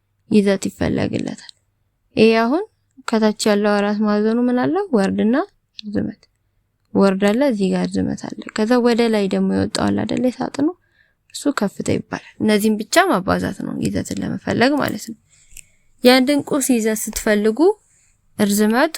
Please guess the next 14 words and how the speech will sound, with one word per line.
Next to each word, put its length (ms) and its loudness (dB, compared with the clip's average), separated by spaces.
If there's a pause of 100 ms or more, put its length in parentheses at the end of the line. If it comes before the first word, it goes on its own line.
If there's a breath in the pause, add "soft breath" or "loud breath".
(100)
ወርድ 380 2
እና 180 0 (100)
ከፍታው 500 2
ተመሳሳይ 500 0
ምድብ 340 2
መሆን፣ 220 2 (680)
መሆናቸውን 560 0
ማረጋገጥ 520 -2
አለባችሁ። 540 -8 (560 soft breath)
ምን 180 6
ማለት 320 2
ነው? 140 2
ለምሳሌ 560 0
አሁን 220 0